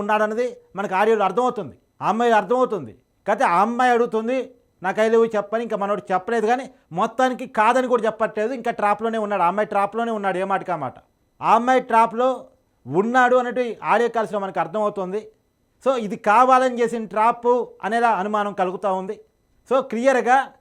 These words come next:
ఇక్కడ ఏమైనా అలాంటి విషయాలు జరుగుతున్నాయా? ఎందుకంటే వరుసగా మూడు కేసులు. సహజంగా డబ్బులు ఎలా వస్తాయంటే కష్టపడి పనిచేస్తే వస్తాయి.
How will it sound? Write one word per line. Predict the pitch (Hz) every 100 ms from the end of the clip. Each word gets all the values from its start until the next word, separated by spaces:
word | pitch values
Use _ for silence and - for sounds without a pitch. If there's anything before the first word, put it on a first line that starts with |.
| _ _ 185
ఇక్కడ | 214 269 247 240
ఏమైనా | 247 254 220
అలాంటి | 226 247 240
విషయాలు | 226 226 220
జరుగుతున్నాయా? | 196 208 202 190 196 165 -
ఎందుకంటే | 180 254 262 254
వరుసగా | 202 226 277 277
మూడు | 254 247
కేసులు. | 240 226 180 117 _ _ _ _ _ _ _ _ _
సహజంగా | 180 196 269 262 175 131 160 214 - _ _
డబ్బులు | 147 202 285 247
ఎలా | 226
వస్తాయంటే | 220 - 180 156 143 170 -
కష్టపడి | 165 - - 240 247 240 214 _ _
పనిచేస్తే | 180 190 185 180
వస్తాయి. | 196 - -